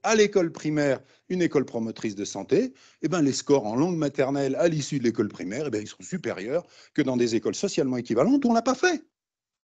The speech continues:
C'est quoi le sujet ? Et le plus dur, c'est la question des sous. Bah là, voilà, vous avez une équipe qui a travaillé sur le retour sur investissement, donc le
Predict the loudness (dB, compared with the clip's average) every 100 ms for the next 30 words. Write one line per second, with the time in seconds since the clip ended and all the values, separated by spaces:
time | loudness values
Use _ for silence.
0 | _ _ _ _ -14 -12 -12 -8 -4 0
1 | 0 -2 _ _ _ _ _ _ _ _
2 | _ _ _ _ _ _ _ _ -20 _
3 | -2 0 -2 4 4 4 0 0 -2 -2
4 | -4 -4 -4 -2 0 0 0 -2 0 0
5 | 0 2 2 2 0 -2 2 4 4 2
6 | 2 -8 -20 _ _ 0 0 0 4 4
7 | 4 2 0 -4 0 2 4 2 0 -2
8 | -2 -6 -6 -8 0 2 2 0 0 -2